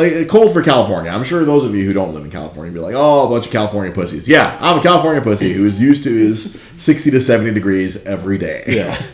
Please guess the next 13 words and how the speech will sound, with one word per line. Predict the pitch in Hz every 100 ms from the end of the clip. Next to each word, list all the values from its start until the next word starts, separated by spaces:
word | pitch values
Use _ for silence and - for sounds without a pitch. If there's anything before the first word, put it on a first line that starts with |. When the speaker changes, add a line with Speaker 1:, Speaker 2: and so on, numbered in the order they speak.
| -
Speaker 1:
<laughs> | 208 196 117
Not | 120 127 127
this | 117 107 -
freaking, | 107 107 101 101 - 113
it | 135
was, | 117
like, | 104
thirty-nine | - - - 117 110 107 92 101 101
degrees. | 98 95 95 98 101 104 104 135
Oh | 120 104 98
my | 98 98
God. | 110 110 104 123
<laughs> | 147 107